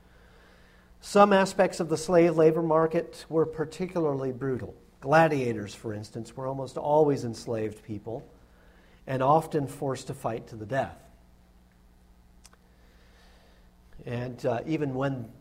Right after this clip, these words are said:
slaves revolted, like the Spartacus rebellion,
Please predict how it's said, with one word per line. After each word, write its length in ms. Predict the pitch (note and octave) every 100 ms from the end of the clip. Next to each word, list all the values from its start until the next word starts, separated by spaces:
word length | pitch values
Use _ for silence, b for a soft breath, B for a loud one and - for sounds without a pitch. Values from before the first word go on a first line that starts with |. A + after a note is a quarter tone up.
| - _
slaves 480 | - E3 D#3 C#3 A2+
revolted, 680 | C3+ B2 E3+ D#3+ C3+ A#2 A2+
like 480 | A2+ A2+ A2+ - -
the 100 | A#2
Spartacus 720 | - D3+ D3+ C#3+ C#3+ A#2 -
rebellion, 720 | A#2+ G#2+ A#2 A2+ A2 G#2+ A2